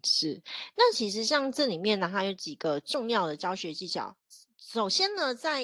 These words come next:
一刚开始的时候，我们让孩子先多去想，我记得我们那个时候就是让孩子至少想十件事情，十件事情，然后想十件事情很多嘛，就是什么，什么，减到十件事情，你就跟他讲说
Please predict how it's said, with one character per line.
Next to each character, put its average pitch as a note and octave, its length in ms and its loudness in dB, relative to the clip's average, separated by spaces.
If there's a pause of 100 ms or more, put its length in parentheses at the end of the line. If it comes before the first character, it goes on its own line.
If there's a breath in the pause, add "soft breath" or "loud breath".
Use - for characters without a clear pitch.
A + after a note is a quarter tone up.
一 D#4+ 120 -8
刚 B3+ 240 -2
开 B3+ 260 -10
始 F#3 220 -14
的 D3+ 140 -12
时 F3+ 200 -14
候， G3+ 220 -6 (260 loud breath)
我 - 80 -8
们 C4+ 100 -4
让 G#4+ 100 -6 (100)
孩 G3 200 -8
子 G#3 100 -14
先 C4+ 300 -4
多 D4+ 240 -6
去 D4 160 -10
想， - 260 -6
我 - 80 -8
记 A3 140 -8
得 D4 100 -4
我 G#3+ 60 -8
们 F3 160 -16
那 A#3 140 -6
个 F#3 100 -6
时 F#3 120 -10
候 F3 100 -4
就 F#3 100 -8
是 G#3 60 -4
让 F#3 180 -2
孩 E3 180 -10
子 D#3+ 240 -12
至 B3+ 200 -8
少 G#3 160 2
想 F3 180 -10
十 - 220 -2
件 B3+ 200 4
事 A#3 180 -8
情， F3 260 -10
十 - 180 -12
件 F3 180 -6
事 F3 140 -12
情， - 180 -10 (460 loud breath)
然 G#3 140 -2
后 C#4 340 2
想 G3 340 -8
十 G3 120 -16
件 C#4 180 -6
事 C4 80 -12
情 A3 180 -8
很 G3 240 -10
多 C4 340 2
嘛， A3 180 2
就 C4 60 -4
是 D4+ 180 -6
什 G#3+ 240 -14
么， F3 100 -18
什 - 160 -20
么， F3 80 -20 (220)
减 G3 340 -4
到 B3+ 160 4
十 F#3+ 260 -6
件 A3+ 200 -2
事 A#3 180 -10
情， F3+ 200 -12
你 D#3+ 40 -20
就 G3+ 100 -12
跟 G#3+ 100 -6
他 G3+ 180 -2
讲 D#3+ 200 -10
说 F3 260 -6